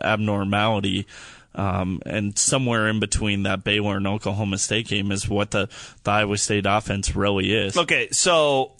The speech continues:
Speaker 2: five games to go. Four of them are at home. We've come to the conclusion that Iowa State cannot beat Oklahoma.
Speaker 1: No.
Speaker 2: How many games does Iowa State win in the final five?
Speaker 1: Uh, let's see. I've got um,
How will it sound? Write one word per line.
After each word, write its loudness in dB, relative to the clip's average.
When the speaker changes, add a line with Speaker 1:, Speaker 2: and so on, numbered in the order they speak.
Speaker 2:
five 2
games 0
to 0
go. 2
Four 2
of 0
them 0
are 2
at -4
home. -4
We've 0
come 2
to 2
the 0
conclusion 0
that 2
Iowa 2
State -2
cannot 0
beat 0
Oklahoma. -4
Speaker 1:
No. -4
Speaker 2:
How 4
many 4
games 0
does 0
Iowa 4
State 2
win 0
in -4
the -6
final -4
five? -8
Speaker 1:
Uh, 6
let's 0
see. 2
I've 0
got 2
um, 0